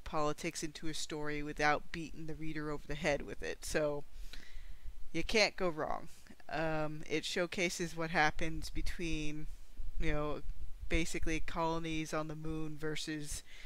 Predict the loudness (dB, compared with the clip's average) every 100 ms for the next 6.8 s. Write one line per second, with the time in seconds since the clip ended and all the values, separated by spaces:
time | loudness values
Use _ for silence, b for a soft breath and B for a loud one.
0 | B B 0 0 2 2 2 0 -4 -2
1 | 0 0 0 -2 0 0 2 -2 0 0
2 | 0 0 0 2 2 2 2 2 2 -2
3 | 2 2 4 2 0 -2 -2 -2 -2 B
4 | B B 0 0 2 2 2 -4 -2 -4
5 | -4 -6 -6 -4 -2 -2 -2 0 0 2
6 | 4 4 2 0 -2 -2 -2